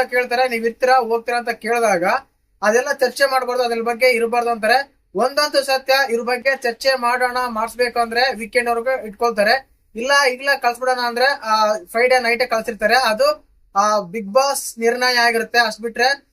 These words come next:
ಇವ್ರೇನ್ ವೈಲ್ಡ್ ಕಾರ್ಡ್ ಎಂಟ್ರಿ, ಎಂಟ್ರಿ ಅಂತೂ ಅಲ್ವೇ ಅಲ್ಲ. ಖಂಡಿತವಾಗ್ಲೂ ಅವರೇ ಹೇಳ್ಕೊಂಡಿದ್ದಾರೆ ವೈಲ್ಡ್ ಕಾರ್ಡ್ ಎಂಟ್ರಿ ಅಲ್ಲ ಅಂತ.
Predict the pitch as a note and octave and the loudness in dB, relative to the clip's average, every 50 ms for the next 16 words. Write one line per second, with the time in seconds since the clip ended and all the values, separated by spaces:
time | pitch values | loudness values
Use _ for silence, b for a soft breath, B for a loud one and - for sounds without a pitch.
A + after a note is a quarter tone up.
0 | _ _ _ G3+ G#3+ A#3 B3+ B3 A3+ G#3 A3 B3 C4 - C4 B3+ B3 B3 B3 A#3+ | _ _ _ -2 0 0 0 2 2 2 0 0 2 2 2 2 4 2 -2 -6
1 | A3+ - B3 A#3+ A#3 A3+ G#3 F#3 G3+ A3+ A#3+ A3 A#3 A#3+ A#3 A3+ A3 B3+ B3 A#3 | -4 -2 -2 0 0 0 -2 -2 -4 -4 -4 0 0 2 2 0 0 0 2 2
2 | G3 G3 G#3+ G#3+ A#3 A#3 A3 G#3 G#3 A3 A3+ A3+ G#3 G3+ G#3 A3+ A3+ A3+ G#3+ G#3+ | 2 2 0 2 2 2 2 2 0 -2 -2 -2 -4 -4 -4 -6 -4 -4 -4 -2
3 | G#3 F#3 F#3 G3+ A3 G#3+ G#3+ G#3+ G#3+ G#3+ G#3+ G#3 G3+ G#3+ G#3+ G3 G3+ G#3 G3+ A3 | -2 -2 0 0 0 0 -2 -2 -2 -4 -2 0 0 0 0 0 -2 -2 -2 -2
4 | G#3 G#3 G3+ G3+ G3+ G3 G3+ F#3 F3 F3+ G3 G#3+ G#3+ G3+ F#3 | -2 -2 -2 -4 -4 -4 -4 -2 -2 0 0 0 0 0 0